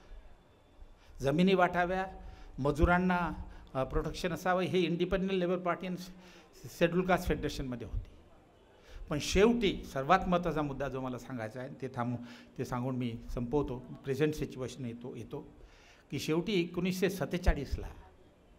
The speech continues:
जेव्हा घटना बनत होती, त्यावेळेस अनेक political पार्टींनी memorandum दिले सरकारला,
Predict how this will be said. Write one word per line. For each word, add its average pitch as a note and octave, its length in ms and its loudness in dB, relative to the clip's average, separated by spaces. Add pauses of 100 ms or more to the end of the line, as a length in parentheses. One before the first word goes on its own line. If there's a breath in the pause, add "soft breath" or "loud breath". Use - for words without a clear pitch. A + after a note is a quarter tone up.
(1400)
जेव्हा C#3 240 0
घटना D3 380 2
बनत G3 320 4
होती, A#2+ 460 -2
त्यावेळेस C#3+ 360 0
अनेक F3 460 0
political F3 500 2
पार्टींनी C#3 600 -2 (2500 soft breath)
memorandum F3+ 600 4
दिले D#3+ 240 -2
सरकारला, G2+ 480 -8